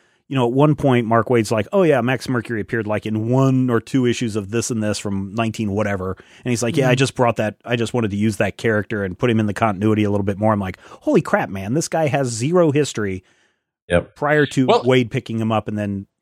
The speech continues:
Speaker 1: making him
Speaker 3: Quicksilver,
Speaker 1: important.
Speaker 3: Quicksilver was known mostly for the art. I wanna say it was Lou Fine art, but
Speaker 1: Mm-hmm.
Speaker 3: he had, he was literally a blank slate. He had no secret identity,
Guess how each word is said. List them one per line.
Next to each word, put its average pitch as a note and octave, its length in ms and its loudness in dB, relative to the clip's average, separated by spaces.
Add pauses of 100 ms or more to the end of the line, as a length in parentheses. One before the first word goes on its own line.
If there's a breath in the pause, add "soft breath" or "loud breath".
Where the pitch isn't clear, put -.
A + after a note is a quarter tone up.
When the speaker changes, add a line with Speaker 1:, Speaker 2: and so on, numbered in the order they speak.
(120)
Speaker 1:
making B2+ 380 0
him - 40 2 (120)
Speaker 3:
Quicksilver, E3 460 0
Speaker 1:
important. D#3+ 180 -12 (420)
Speaker 3:
Quicksilver G3+ 540 2
was D3 200 0
known B2+ 240 2
mostly A2+ 360 2
for G#2+ 120 0
the G2+ 120 2
art. F#2+ 180 2
I E2+ 80 -2
wanna F#2+ 180 2
say G2 160 0
it F2+ 80 0
was F2+ 160 -2
Lou F#2 200 2
Fine E2+ 360 2
art, F2+ 380 0
but F#2 200 0
Speaker 1:
Mm-hmm. A#2 320 -10
Speaker 3:
he D3+ 100 2
had, D#3 360 0
he F#3 120 0
was F3 180 0
literally D3 600 0
a A2 120 2
blank A2+ 340 0
slate. G2 360 0
He F#2+ 100 -8
had G2 200 0
no G2+ 120 4
secret G#2 380 2
identity, E3 640 0